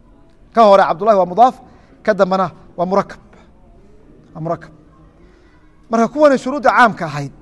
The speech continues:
ayay soo guda gelayaan. Shuruudda caamka ahayd bay soo guda gelayaan. Dayib. Wuxuu kaloo inoo sheegay insaan oo kale tarkhiim kuma bannaana. Oo yaa insaa lama on-, lama odhan karo, nuunka lama xadfi karo.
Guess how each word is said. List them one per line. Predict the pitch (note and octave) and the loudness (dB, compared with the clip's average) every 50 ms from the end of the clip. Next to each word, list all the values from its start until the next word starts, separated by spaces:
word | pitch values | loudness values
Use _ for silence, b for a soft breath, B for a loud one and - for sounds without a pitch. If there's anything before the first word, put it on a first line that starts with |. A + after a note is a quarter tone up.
| - _ | -10 _
ayay | G3 G#3+ A3+ | -2 -2 -2
soo | G3+ - A3 G#3+ | 0 -2 -6 -6
guda | F3+ F#3 F3+ | -4 -6 -6
gelayaan. | D#3 F#3 F#3 E3 D3+ D3 C3+ A2 - - - - - _ _ _ _ - - _ _ _ _ _ _ - _ _ _ _ _ _ _ _ _ _ - _ _ _ _ | -4 -4 -4 -4 -6 -8 -10 -14 -18 -20 -20 -20 -20 _ _ _ _ -20 -20 _ _ _ _ _ _ -20 _ _ _ _ _ _ _ _ _ _ -20 _ _ _ _
Shuruudda | _ - E3+ E3+ F#3+ E3+ | _ -16 -6 -2 0 2
caamka | G3 G3+ E3+ C#3 | 2 0 0 -2
ahayd | F#3+ F#3+ E3 | -6 -8 -8
bay | E3 | -8
soo | D#3 F#3+ F3+ | -10 -10 -10
guda | E3 D#3 D#3 | -8 -10 -10
gelayaan. | B2 D#3+ D3 C3+ B2 A#2 A2 - - _ _ _ - _ _ - _ _ _ _ _ _ - - - _ _ _ _ _ _ _ _ - - - _ _ _ _ _ - - _ _ - _ _ _ _ _ _ - - | -10 -10 -12 -12 -14 -16 -18 -20 -20 _ _ _ -20 _ _ -20 _ _ _ _ _ _ -20 -20 -20 _ _ _ _ _ _ _ _ -20 -20 -20 _ _ _ _ _ -20 -20 _ _ -20 _ _ _ _ _ _ -20 -8
Dayib. | - F3+ F3+ E3 D3 E3 - - - - - - - - - - _ _ _ _ _ _ _ _ _ _ _ _ - - - - - b b b b b b - | -4 -4 -4 -4 -6 -10 -16 -20 -20 -20 -20 -20 -20 -20 -20 -20 _ _ _ _ _ _ _ _ _ _ _ _ -20 -20 -20 -20 -20 b b b b b b -6
Wuxuu | G3 F#3+ G#3+ | -6 -2 0
kaloo | A#3+ B3+ A#3+ A3+ | 2 2 2 2
inoo | A3 A#3 A#3 | 2 0 -2
sheegay | - - F3 D#3+ C#3+ C#3 - - | -4 -6 -12 -14 -14 -18 -16 -12
insaan | G3+ F3+ D#3 - B3 A3+ G#3 F3+ | -12 -12 -4 0 2 2 2 0
oo | F3 D#3+ | -4 -10
kale | - - D#3+ D3 C#3+ - - _ | -10 -10 -10 -10 -10 -12 -12 _
tarkhiim | - G3 F3+ A#3 F#3+ | -12 -10 -10 -10 -8
kuma | - G#3+ A3 | -6 -6 -6
bannaana. | F#3 F#3 D#3+ D#3 D3 D3 D3+ D#3+ | -4 -6 -8 -10 -12 -16 -14 -10
Oo | F3+ F#3+ F#3 | -10 -10 -8
yaa | F#3+ G3 G3 G#3 G3+ | -4 -2 -2 -2 -2
insaa | G3 G3+ G3 F#3+ - - F#3+ G3 G3 G3+ G3+ G3+ G3+ - - - - - _ b b b b b b b b - | -4 -10 -16 -14 -8 -4 -2 0 2 2 0 0 -2 -4 -8 -16 -20 -20 _ b b b b b b b b -6
lama | E3 F#3 G#3 B3 B3+ A#3+ | -4 -2 0 2 2 0
on-, | A#3 G3+ - - | 0 -2 -6 -4
lama | G#3 G#3 G#3+ B3+ A#3+ | -2 -2 0 0 -2
odhan | A#3 A#3+ A#3 | -4 -6 -4
karo, | A#3 A#3 A3+ | -6 -6 -4
nuunka | A3+ C4 B3 - G#3+ | -4 -4 -4 -2 -4
lama | G#3 G#3+ G#3 | -4 -4 -4
xadfi | - F#3+ - - E3 | -6 -8 -10 -12 -14
karo. | - - D#3+ D3+ | -10 -10 -10 -10